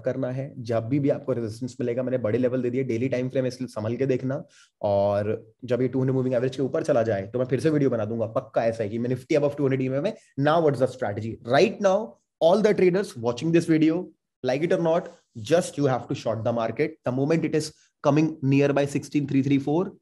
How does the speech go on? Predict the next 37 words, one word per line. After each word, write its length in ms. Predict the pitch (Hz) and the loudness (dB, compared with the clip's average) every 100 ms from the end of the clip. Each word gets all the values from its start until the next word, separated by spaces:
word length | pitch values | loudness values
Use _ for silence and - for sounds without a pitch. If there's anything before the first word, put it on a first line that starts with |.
| _ _ _ _ _ - | _ _ _ _ _ -8
sixteen 460 | 160 151 - 151 135 | -6 0 2 2 0
five 100 | 120 | 0
hundred 420 | 135 139 180 175 - | 0 2 0 -2 -4
or 180 | 135 147 175 - _ _ - | 2 4 2 -6 _ _ 0
the 80 | 143 | 0
two 180 | 143 127 | 2 0
hundred 200 | 123 123 | 0 -2
moving 340 | 113 123 110 | -4 -4 -2
average 300 | 123 180 - 135 | 0 0 -2 -6
daily 240 | 127 120 117 | -4 -2 -4
time 180 | 101 107 | -8 -8
frame 180 | 110 104 | -10 -10
पे। 180 | 110 110 _ _ _ | -12 -14 _ _ _
तो 60 | 120 | -2
ये 80 | 127 | 0
आपके 280 | 123 - | 0 -2
लिए 100 | 127 | -4
स्ट्रैटेजी 540 | 120 - 101 101 113 143 | -4 -6 -6 -4 -2 0
है। 120 | 143 165 | 0 -2
Nifty, 420 | 127 113 - 143 139 | -6 -8 -4 -2 0
अभी 120 | 131 139 | -2 -4
चार 320 | - 165 151 170 | -6 -2 0 2
दिन 160 | 170 | 0
है 60 | 160 | 0
Nifty 260 | 151 - 147 | -2 -2 -2
के 100 | 151 | 0
पास, 260 | 147 185 - _ _ | -2 -2 -8 _ _
चार 260 | - 135 160 | -2 0 2
दिन 180 | 175 175 | 0 2
के 100 | 160 | 2
अंदर 260 | 139 151 - | 2 2 2
अगर 160 | 156 160 | 2 4
मार्केट 380 | 135 131 165 170 | 2 2 0 -2
साइडवेज 500 | - 131 147 170 165 | -2 0 2 2 2
चला 180 | 143 127 | 0 2
जाता 300 | 127 113 117 | 0 0 -2
है, 280 | 123 127 | 0 -2